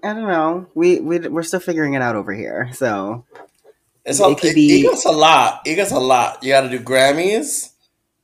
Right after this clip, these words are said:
Speaker 2: What is it? Uh, Emmys,
Speaker 1: I,
Speaker 2: Grammys,
Speaker 1: I can read a
Speaker 2: Oscars,
Speaker 1: book.
Speaker 2: Tonys.
Speaker 1: I can read a book. I can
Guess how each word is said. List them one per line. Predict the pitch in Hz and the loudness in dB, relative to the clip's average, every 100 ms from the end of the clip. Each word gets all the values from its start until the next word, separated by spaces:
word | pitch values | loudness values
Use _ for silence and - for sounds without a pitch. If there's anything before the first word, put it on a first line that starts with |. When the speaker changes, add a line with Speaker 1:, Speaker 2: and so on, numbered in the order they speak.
| _ _ - | _ _ -4
Speaker 2:
What | 135 | -2
is | 123 | -2
it? | 117 92 - - | -4 -6 -8 2
Uh, | 123 123 - | 4 4 4
Emmys, | 151 190 214 226 - | 2 2 -2 -4 -4
Speaker 1:
I, | 127 131 143 139 | 4 6 6 4
Speaker 2:
Grammys, | 131 135 160 - - _ _ _ _ - | -2 -6 -6 -8 -14 _ _ _ _ -2
Speaker 1:
I | 135 156 170 | 4 6 6
can | 196 | 4
read | 185 170 | 4 4
a | |
Speaker 2:
Oscars, | 160 | 6
Speaker 1:
book. | 139 143 - - - | 6 4 0 -12 -6
Speaker 2:
Tonys. | 135 127 117 117 - - - _ _ _ _ _ _ _ _ _ _ _ 120 | -4 -4 -8 -8 -8 -8 -8 _ _ _ _ _ _ _ _ _ _ _ -4
Speaker 1:
I | 123 | -2
can | 147 156 | 0 2
read | 160 | 4
a | 180 | 4
book. | 143 139 160 - _ _ _ - | 6 4 2 -10 _ _ _ -6
I | 127 127 127 | -2 -2 -4
can | 113 151 131 127 123 127 131 127 123 120 | -6 -6 -4 -2 -2 -2 -4 -4 -6 -8